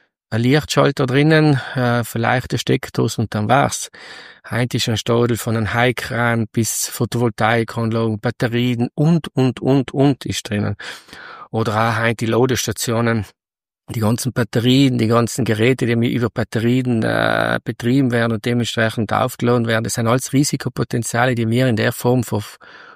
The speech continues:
fünfzehn, zwanzig Jahren nicht kennt haben. Und dementsprechend ist auch die Häufigkeit, dass irgendein Problem mit den Geräten startet, zum Beispiel Brand, Photovoltaik und, und, und, das hat sicher zugenommen. Und das ist auch eine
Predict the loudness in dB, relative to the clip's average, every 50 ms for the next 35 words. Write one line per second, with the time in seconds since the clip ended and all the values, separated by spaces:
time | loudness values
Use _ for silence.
0 | _ _ -4 -4 -4 -4 -4 -6 -2 0 0 0 0 -4 _ _ -6 0 0 0
1 | 0 0 2 2 2 2 2 0 -2 0 0 2 2 2 0 -2 -2 -2 -4 -6
2 | _ -14 -20 -20 -20 -20 -18 -18 -20 -20 -20 _ -4 -2 0 2 2 2 2 2
3 | 2 2 2 2 2 0 -2 -4 -4 -6 _ _ _ _ _ _ _ _ _ _
4 | _ -16 -16 -14 -8 -6 -4 -4 -2 -2 -2 -2 -2 0 0 0 0 0 -2 -4
5 | -4 -2 -2 -2 -2 -2 -4 -6 -4 -2 0 2 2 2 0 0 -2 -4 -6 _
6 | -2 -2 0 2 2 4 4 4 2 2 2 2 2 2 2 2 2 0 0 -2
7 | -6 -4 -2 0 0 0 0 -2 -2 -2 -2 -2 -2 -6 -6 -4 -2 -4 -4 -4
8 | -8 -10 -6 0 2 2 2 2 0 -2 -4 -6 -6 -4 -4 -4 -4 -2 0 0
9 | 0 0 -2 -4 -4 -2 -2 0 2 2 0 0 0 -2 -4 -4 -4 -6 -14 -20
10 | -20 -20 -20 -20 -20 _ -4 -2 -2 0 0 -2 -2 0 -2 -2 -2 -2 -8 -2
11 | -2 -2 -2 0 -2 -4 -4 -4 -6 -6 -4 -2 -2 -2 0 -2 -2 0 2 2
12 | 2 2 2